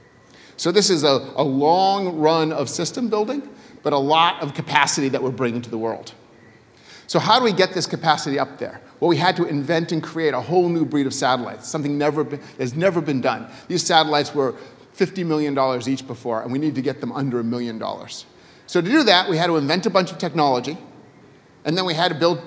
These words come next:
a couple of factories. And so we had to pioneer serial satellite production. So we have the world's first satellite production facility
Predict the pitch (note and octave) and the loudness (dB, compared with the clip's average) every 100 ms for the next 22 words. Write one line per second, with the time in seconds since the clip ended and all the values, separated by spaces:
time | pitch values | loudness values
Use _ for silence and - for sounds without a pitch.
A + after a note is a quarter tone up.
0 | - D3 F3 G3 - C4+ A#3+ D#3+ G#2 - | -8 -2 0 0 2 2 2 -4 -8 -10
1 | - - - - _ _ _ _ _ _ | -14 -16 -20 -20 _ _ _ _ _ _
2 | _ _ - - - D#3 D#3+ F#3 F#3 E3+ | _ _ -20 -20 -4 -2 0 0 0 -2
3 | - A3 A#3+ A3+ A#3 E3+ D3+ - - - | -6 0 2 2 2 2 0 -4 -16 -20
4 | - - - G3+ G3+ F#3+ - F3 E3 D#3+ | -18 -4 0 2 2 0 0 0 2 0
5 | E3 D3+ C#3+ - - - - F3 F#3 F3+ | 0 0 -2 -6 -14 -20 -10 -4 0 0
6 | E3 D#3 E3+ A3 G#3+ - - G#3 F#3+ D3+ | 0 0 4 4 2 -2 -8 -4 -4 -4
7 | - - _ _ _ _ _ - - E3 | -10 -16 _ _ _ _ _ -12 -2 0
8 | F#3 F#3+ F3+ F3+ - C#3 C#3 - D#3+ C3+ | 2 2 0 -2 -4 0 -2 -2 -8 -8
9 | B2+ - B2+ G3+ | -8 -4 -4 -4